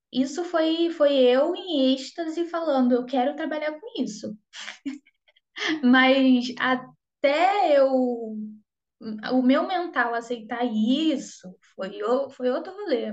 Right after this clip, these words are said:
Passou, passaram meses depois disso pra eu conseguir, é, internalizar isso. Aí depois que eu aceitei, eu ainda tive que lidar com o fato de achar errado cobrar por isso.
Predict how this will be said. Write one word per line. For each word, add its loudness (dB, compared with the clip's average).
Passou, -6
passaram 0
meses 0
depois -2
disso -10
pra -8
eu -6
conseguir, -6
é, -6
internalizar 4
isso. -4
Aí -2
depois 2
que -6
eu 0
aceitei, 2
eu -2
ainda -4
tive -6
que -10
lidar 0
com -4
o -6
fato -4
de -4
achar 0
errado 0
cobrar 0
por -4
isso. -6